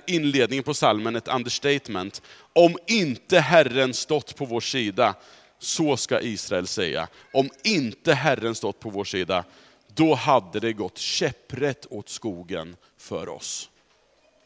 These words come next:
Sen har vi den andra delen som är vers sex till åtta. Då blir sedan, det blir sedan en lovsång till Gud som har räddat dem från den där hotfulla situationen. "Lovad vare Herren",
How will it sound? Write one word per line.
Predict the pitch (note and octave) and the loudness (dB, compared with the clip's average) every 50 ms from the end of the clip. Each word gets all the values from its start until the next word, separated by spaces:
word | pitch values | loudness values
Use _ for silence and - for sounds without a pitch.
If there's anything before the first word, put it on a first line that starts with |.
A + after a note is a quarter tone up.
| _ _ _ _ _ _ _ - - _ _ _ _ _ _ _ - - - - - - - - - - - | _ _ _ _ _ _ _ -20 -20 _ _ _ _ _ _ _ -20 -20 -20 -20 -20 -20 -20 -20 -20 -20 -8
Sen | - - G#3 | 0 4 6
har | A#3+ G#3 | 8 8
vi | G3+ | 8
den | G3 G#3+ - | 6 6 6
andra | - A#3+ B3+ A#3+ A3 G#3 G#3+ G3 | 6 6 6 6 6 6 6 6
delen | D#3 D3+ B2+ A2 G#2+ A2 G#2+ G#2+ G2 - | 8 6 4 4 4 2 0 0 -4 -8
som | - - E3+ D#3 | -4 -2 2 2
är | D3 C3+ | 2 4
vers | C#3 D3+ C#3+ | 4 2 0
sex | - - - D3+ B2+ - - - | 0 0 0 0 0 0 -2 -4
till | - D#3 | -4 -4
åtta. | - F#3 D#3+ - _ - - F3+ A2+ G2+ G#2+ - - - - - _ - - - - - - - _ _ | -2 -2 -4 -4 _ 2 4 4 4 4 2 -6 -14 -20 -20 -20 _ -20 -20 -20 -20 -20 -20 -20 _ _
Då | - G#3+ G#3+ | 2 2 4
blir | F3+ G3+ F#3+ E3 | 4 2 2 2
sedan, | - - G3 F3+ D#3+ D#3 D#3+ D#3+ - - - - - - - | 4 4 4 6 6 6 6 4 -2 -8 -16 -20 -20 -8 -2
det | D3 F#3 | 0 0
blir | F#3 A3 G3+ | 2 2 2
sedan | - G3+ G3 E3+ D3+ C#3+ | 2 4 4 4 4 4
en | C#3+ D3+ | 2 2
lovsång | D#3 F#3+ A#3 G3+ D3+ B2+ A2 - - - A#3+ G#3 C#3+ A#2+ | 0 2 4 4 4 4 4 2 2 4 4 4 2 -2
till | A2+ - - D#3+ | -6 -8 -10 -6
Gud | B2 A#2+ A#2 G#2 G2 G#2 G2 - - | -4 -2 -2 -2 -2 -6 -10 -8 -4
som | - F3+ D#3+ | 0 0 0
har | C#3 C#3+ B2 A#2 | 2 2 2 2
räddat | - G3 F#3 D#3 B2 G#2+ C3 B2+ B2 - | 2 2 0 0 0 2 2 2 2 4
dem | A3+ G#3+ E3 B2+ A2+ - - - | 4 4 6 4 0 -6 -10 -16
från | - - - E3+ D#3 C#3 C3 B2+ A#2+ A#2+ A2+ - _ _ _ - | -18 -8 -2 2 2 4 4 4 4 2 0 -8 _ _ _ 4
den | D3+ C#3+ B2+ | 4 4 6
där | B2 A2+ A2 | 4 2 2
hotfulla | A#2+ B2+ D3+ C#3 B2+ - - A#2+ G#2+ A2+ | 0 -2 -4 -4 -4 -6 -6 -4 -4 -4
situationen. | - - A2+ - - A#2 A2+ - G#2+ F2 E2 D2 D2 - - - - - - _ | -4 -6 -8 -6 -8 -8 -6 -6 -8 -8 -8 -10 -12 -14 -16 -20 -20 -20 -18 _
"Lovad | - B2+ D3+ B3+ A#3 F#3+ D#3+ D3 F#3 G3 E3+ D3 | -4 0 4 8 10 10 10 10 10 8 8 8
vare | F3 D#3+ C#3 C#3 | 6 6 6 6
Herren", | B2 C3 C3 B2 G#2+ F#2+ G#2 F#2 E2 D#2 - | 4 4 4 4 4 2 -2 -2 -2 -4 -10